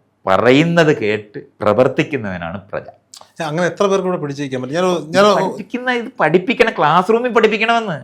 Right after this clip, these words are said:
Speaker 2: ഞാനൊരു ഉദാഹരണം പറഞ്ഞോട്ടെ, ഞാനൊരു ഉദാഹരണം, ഉദാഹരണം പറഞ്ഞോട്ടെ. ഏ, ഒരു, ഒരു ദിവസം ഒരു ബാങ്കിൻ്റെ ഉദ്യോഗസ്ഥൻ ഒരു ചിട്ടിയുടെ ബാക്കി പൈസ അടയ്ക്കാമെന്ന് വെച്ചിട്ട് എന്നെ തിരക്കി വീട്ടിൽ വന്നു. അപ്പോൾ ഞാനത് മറന്നുപോയൊരു ചിട്ടിയാണ്. അവൻ, അവൻ പറഞ്ഞു, "ഇതുപോലെ രണ്ടുപേര് വന്നിട്ട് ഞാൻ ഫോൺ കൊടുക്കൂ." അദ്ദേഹം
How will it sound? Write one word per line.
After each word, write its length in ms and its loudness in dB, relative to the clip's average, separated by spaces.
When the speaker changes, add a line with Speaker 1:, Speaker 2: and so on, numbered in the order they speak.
Speaker 2:
ഞാനൊരു 260 8
ഉദാഹരണം 280 8
പറഞ്ഞോട്ടെ, 320 -2
ഞാനൊരു 180 -2
ഉദാഹരണം, 260 0
ഉദാഹരണം 260 -8
പറഞ്ഞോട്ടെ. 300 -20
ഏ, 40 -2
ഒരു, 120 4
ഒരു 160 -8
ദിവസം 280 -4
ഒരു 100 -8
ബാങ്കിൻ്റെ 440 0
ഉദ്യോഗസ്ഥൻ 380 -8
ഒരു 120 -10
ചിട്ടിയുടെ 340 -2
ബാക്കി 220 -2
പൈസ 240 -6
അടയ്ക്കാമെന്ന് 360 -6
വെച്ചിട്ട് 360 -12
എന്നെ 140 -6
തിരക്കി 240 -8
വീട്ടിൽ 200 -10
വന്നു. 120 -20
അപ്പോൾ 200 -8
ഞാനത് 220 0
മറന്നുപോയൊരു 400 -2
ചിട്ടിയാണ്. 280 -12
അവൻ, 140 0
അവൻ 160 -2
പറഞ്ഞു, 180 -2
"ഇതുപോലെ 240 -6
രണ്ടുപേര് 300 -6
വന്നിട്ട് 220 -10
ഞാൻ 80 -12
ഫോൺ 200 -8
കൊടുക്കൂ." 240 -10
അദ്ദേഹം 240 -2